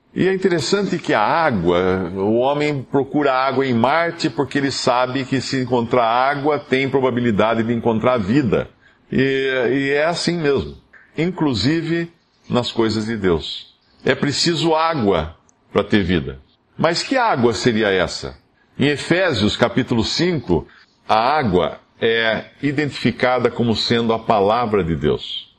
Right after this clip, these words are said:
A palavra de Deus é a água que é usada pelo Espírito Santo para incutir vida no homem. Então não há vida à parte da palavra de Deus.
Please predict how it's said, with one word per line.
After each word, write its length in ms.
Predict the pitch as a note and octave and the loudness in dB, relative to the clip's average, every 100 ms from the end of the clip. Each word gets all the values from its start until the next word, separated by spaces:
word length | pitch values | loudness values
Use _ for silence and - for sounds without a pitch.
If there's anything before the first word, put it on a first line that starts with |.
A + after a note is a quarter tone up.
| _ _ - | _ _ -4
A 100 | A2+ | -2
palavra 720 | - C#3 C#3 F#3 G#3+ F#3+ F3+ | 2 2 2 2 2 0 0
de 140 | D#3+ | 0
Deus 600 | G#2+ A#2 E3+ F#3 - - - | 2 2 2 2 0 -2 -2
é 120 | C#3+ | 2
a 100 | C3 | 2
água 640 | A2+ A#2+ D3 D3 F3+ F#3+ - _ _ _ - | 2 2 2 0 -2 -2 -8 _ _ _ 0
que 80 | |
é 60 | C#3+ | 2
usada 480 | C3 F#2 C3+ C3 A#2 | 2 2 2 2 0
pelo 180 | B2+ A#2 | 0 0
Espírito 440 | - C3+ A#2 G2 | 0 0 0 -2
Santo 320 | - D3 D#3 | 0 0 0
para 120 | D#3 | -2
incutir 360 | D3+ D3+ - C#3+ | -2 -4 -2 -2
vida 280 | G#2+ D#3 A2 | 0 0 2
no 140 | F2 | 2
homem. 200 | D2 B1 - _ _ _ - | 2 -2 -10 _ _ _ -6
Então 220 | A#2 A#2 | -2 0
não 220 | A2+ B2 | 0 0
há 100 | C3+ | 0
vida 500 | A2 E2+ A#2 E2+ C2 - _ _ _ | 0 -2 -2 0 -4 -6 _ _ _
à 160 | - A2 | -2 -2
parte 540 | - A2+ B2+ C3+ - | 0 0 0 0 0
da 140 | F2+ F2 | 0 2
palavra 440 | E2 D#2 D2+ D2+ | 2 2 2 0
de 120 | C2+ | -4
Deus. 520 | B1+ C#2 A#1 - - | -6 -6 -6 -10 -12